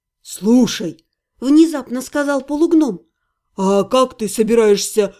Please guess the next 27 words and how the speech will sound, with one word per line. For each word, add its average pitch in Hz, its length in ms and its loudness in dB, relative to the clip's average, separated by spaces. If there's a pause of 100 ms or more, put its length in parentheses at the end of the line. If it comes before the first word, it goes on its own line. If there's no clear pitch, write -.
(120)
смывать 226 600 2
с - 60 -12
себя 208 560 -2
всё 233 480 -2
это?» 202 460 0 (600)
«Как-как? 440 680 -2 (360)
Пойду 311 480 4
в 262 60 -12
душ?» 285 420 -4 (560)
Я 302 240 -2
осеклась. 311 800 -6 (540)
«В 180 160 -10
душ?» 233 600 4 (420)
заржал 262 600 -2
лучший 240 380 -4
друг. 247 360 -6 (520)
«Через 220 420 0
три 247 300 4
этажа 214 500 2
в 240 120 -6
подвал? 202 680 -2 (460)
Чтобы 240 440 0
все 269 400 0
могли 220 580 0 (200)
насладиться 240 720 0
твоим 247 340 2
видом 208 500 -2